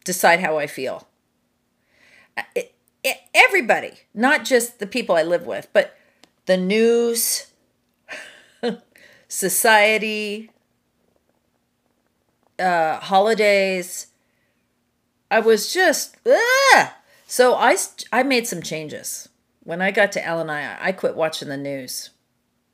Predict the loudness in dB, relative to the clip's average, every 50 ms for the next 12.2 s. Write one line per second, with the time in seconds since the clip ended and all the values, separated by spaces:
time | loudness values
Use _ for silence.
0 | _ _ _ _ _ _ -6 -4 -2 -2 -2 0 2 2 4 4 2 0 -2 -4
1 | -4 -6 -6 -6 -6 -6 -8 -8 -8 -8 -10 -10 -10 -10 -12 -12 -12 -14 -14 -12
2 | -12 -12 -12 -14 -14 -16 -16 -18 -20 _ _ _ _ _ _ _ _ _ _ _
3 | _ _ _ _ _ _ _ _ _ _ _ _ -4 -2 -2 0 0 -2 -6 -6
4 | -6 -4 -4 -4 -4 -4 -6 -6 -6 -6 -8 -10 -10 -12 -16 -20 -8 -2 2 2
5 | 2 4 2 0 0 0 -4 -4 -2 -2 0 0 0 0 0 0 0 2 2 0
6 | 2 2 2 2 2 0 -4 -8 -8 -10 -8 -6 -6 -6 -6 -6 -8 -10 -10 -10
7 | -12 -12 -8 -2 0 2 2 0 -2 -6 -6 -2 0 2 2 2 2 2 0 0
8 | -2 -6 -8 -8 -8 -6 -6 -6 -6 -8 -12 -12 -10 -8 -8 -10 -10 -14 _ _
9 | _ _ _ _ _ _ _ _ _ _ _ _ _ _ _ _ _ -20 -20 _
10 | _ _ _ _ _ _ -6 -6 -4 -2 -2 -4 -4 -6 -8 -10 -10 -10 -8 -2
11 | 2 4 4 4 2 0 0 0 2 2 2 2 0 -2 -6 -8 -8 -8 -6 -6
12 | -6 -6 -8 -10